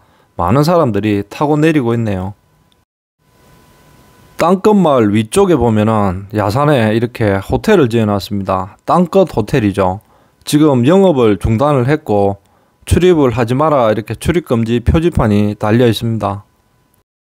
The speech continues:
멀리서 왔는데, 야, 이렇게 진입금지라고 돼 있으니까 좀 황당하네요. 그런데 또 뭐 다 방법이 있죠.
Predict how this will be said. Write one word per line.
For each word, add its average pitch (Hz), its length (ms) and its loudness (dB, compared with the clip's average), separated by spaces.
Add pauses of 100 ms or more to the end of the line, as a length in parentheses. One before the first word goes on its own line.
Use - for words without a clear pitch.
(120)
멀리서 170 560 2
왔는데, 135 680 0
야, 110 220 -2
이렇게 135 300 -2
진입금지라고 123 1120 0 (100)
돼 131 120 2
있으니까 117 480 -2
좀 113 240 -2
황당하네요. 120 760 0 (580)
그런데 131 320 -2
또 123 300 0
뭐 110 320 0 (100)
다 110 400 -2 (320)
방법이 139 440 0
있죠. 104 280 -2